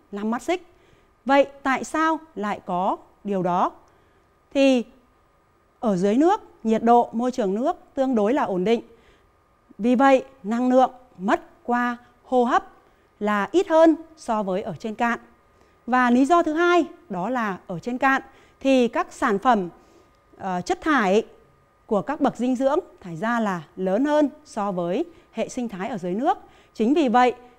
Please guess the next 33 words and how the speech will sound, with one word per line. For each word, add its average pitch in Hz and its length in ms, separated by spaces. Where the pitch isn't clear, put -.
mà 214 420
với 190 200
hệ 247 220
sinh 254 200
thái 220 340
ở 180 140
dưới 180 180
nước 302 260
thường 233 280
kéo 185 200
dài 220 260
được 180 340
đến 180 200
sáu 170 240
mắt 247 140
xích, - 280
còn 226 320
ở 170 220
trên 226 180
cạn 240 240
thì 214 360
chỉ 190 200
đến 175 300
năm 208 240
mắt 240 120
xích. 330 220
Và 240 260
đó 226 240
là 262 400
toàn 240 220
bộ 254 320
nội 220 320
dung 285 240